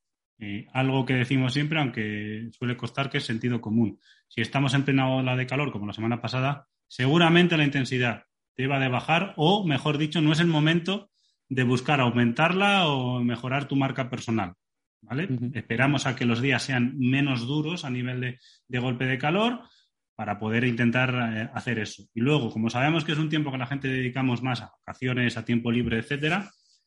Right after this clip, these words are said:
Speaker 1: Eh, lo que vienes tú diciendo de planificación, tanto del entrenamiento como de la alimentación que ha dicho Mónica. Pensar que yo mis dos, tres días, cuatro, cada uno lo que quiera, pero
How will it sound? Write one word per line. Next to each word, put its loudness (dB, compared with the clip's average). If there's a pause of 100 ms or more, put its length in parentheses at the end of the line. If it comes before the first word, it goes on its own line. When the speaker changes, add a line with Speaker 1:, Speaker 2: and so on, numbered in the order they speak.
(260)
Speaker 1:
Eh, 0
lo -12
que -8
vienes -2
tú -4
diciendo 0
de -10
planificación, -6
tanto -4
del -4
entrenamiento -2
como -2
de 0
la 0
alimentación 0
que 0
ha 2
dicho 0
Mónica. -2 (360)
Pensar 4
que 2
yo 2
mis 2
dos, -4
tres 0
días, -2
cuatro, -2
cada -2
uno 4
lo 2
que -2
quiera, -2
pero -4